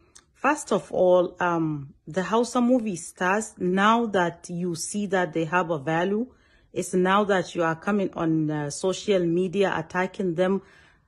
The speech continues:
uh, stating that, uh, they are not involved in anything about North, they are not helping, they are not protesting.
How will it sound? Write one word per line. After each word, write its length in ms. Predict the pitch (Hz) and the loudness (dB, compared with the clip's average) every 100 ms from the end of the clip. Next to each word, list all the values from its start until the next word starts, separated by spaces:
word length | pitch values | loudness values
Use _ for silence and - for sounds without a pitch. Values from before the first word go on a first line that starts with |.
| _ | _
uh, 600 | 180 175 165 160 151 170 | 0 2 4 2 2 0
stating 600 | 160 - 202 196 202 190 | -4 -2 2 4 4 0
that, 360 | 175 165 160 - | 2 0 0 -2
uh, 220 | 165 160 | 0 0
they 180 | 156 165 | 2 2
are 140 | 160 | 2
not 260 | 160 180 180 | 2 2 0
involved 680 | - 165 151 147 175 180 165 | -2 0 0 4 4 4 2
in 140 | 165 | -2
anything 560 | 156 175 180 170 180 170 | -2 0 0 -2 -2 -2
about 400 | 165 156 156 - | -2 -2 -2 0
North, 440 | 156 165 180 175 | 0 4 4 4
they 140 | 160 156 | 2 0
are 140 | 151 | 2
not 200 | 170 175 | 0 0
helping, 480 | - 175 170 185 180 | -4 -6 -4 -4 -2
they 120 | 170 | 0
are 100 | 156 | 0
not 240 | 170 180 - | 0 0 -2
protesting. 720 | 160 151 190 185 - 220 | -6 -2 0 0 0 -2